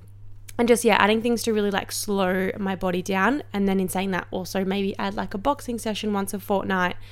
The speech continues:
and just try and change it up and to enjoy it more. Um,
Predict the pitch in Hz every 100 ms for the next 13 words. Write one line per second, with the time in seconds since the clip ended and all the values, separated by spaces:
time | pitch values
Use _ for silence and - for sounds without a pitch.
0 | - - - - - 220 214 269 294 247
1 | 220 190 196 196 196 - 196 190 - -
2 | - 214 190 196 175 214 - 247 254 320
3 | 370 - 208 202 190 185